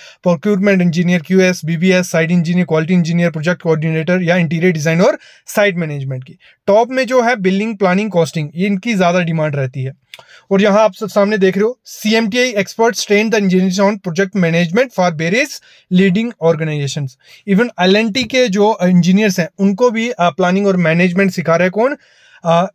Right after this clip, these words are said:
सीएमटीआई। अशोक जी हैं या बाकी जो, अ, इनके एक्सपर्ट्स हैं, काफ़ी, काफ़ी को पच्चीस, तीस या पैंतीस साल का एक्सपीरियंस है,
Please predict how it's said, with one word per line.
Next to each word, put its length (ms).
सीएमटीआई। 580
अशोक 280
जी 220
हैं 200
या 140
बाकी 300
जो, 140
अ, 340
इनके 200
एक्सपर्ट्स 420
हैं, 80
काफ़ी, 320
काफ़ी 580
को 180
पच्चीस, 440
तीस 340
या 100
पैंतीस 400
साल 160
का 100
एक्सपीरियंस 400
है, 80